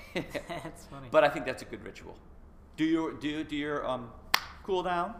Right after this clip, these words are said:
Speaker 2: Yep.
Speaker 1: A little stretching afterward, hydration, maybe a little snack and a craft brew and some good company.
Speaker 2: Yeah, usually, I mean, I do that on my normal runs,
Speaker 1: Yeah.
Speaker 2: typically. Seven, seven in the morning,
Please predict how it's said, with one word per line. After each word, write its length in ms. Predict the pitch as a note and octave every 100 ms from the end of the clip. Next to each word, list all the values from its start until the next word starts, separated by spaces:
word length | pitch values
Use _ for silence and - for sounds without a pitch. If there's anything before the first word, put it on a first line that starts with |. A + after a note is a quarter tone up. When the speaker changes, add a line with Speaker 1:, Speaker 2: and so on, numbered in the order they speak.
| - -
Speaker 2:
Yep. 180 | C3+ B2+ - -
Speaker 1:
A 40 | -
little 140 | C#3+
stretching 440 | - - D#3 E3 D3+
afterward, 480 | D3+ D#3 D3 D#3 D#3 - - - -
hydration, 540 | C#3+ C#3 C3+ - D3 D3+ - - - -
maybe 180 | A2+ G#2+
a 40 |
little 60 | G#2 -
snack 360 | A#2 A#2+ B2+
and 100 | A2 F#2
a 40 |
craft 400 | - - G#2 G2+
brew 220 | - G#2+ G#2+
and 100 | F2+
some 100 | - -
good 140 | G2+
company. 320 | - F#2+ - - -
Speaker 2:
Yeah, 200 | G3+ F3+
usually, 420 | G3 B3 A#3+ E3
I 80 | D#3
mean, 140 | G3 E3
I 100 | F3+
do 140 | G3
that 200 | C#3+ C#3+
on 120 | C3 C3
my 80 |
normal 400 | B2 C3 C3 C#3
runs, 460 | A#2+ B2+ B2 A#2+ - - -
Speaker 1:
Yeah. 120 | - F2+
Speaker 2:
typically. 260 | - C3 - - -
Seven, 480 | - D3+ C#3+ D3 D3+ -
seven 260 | - E3 D#3+
in 20 |
the 60 | D#3
morning, 480 | D#3 D#3+ E3 D#3+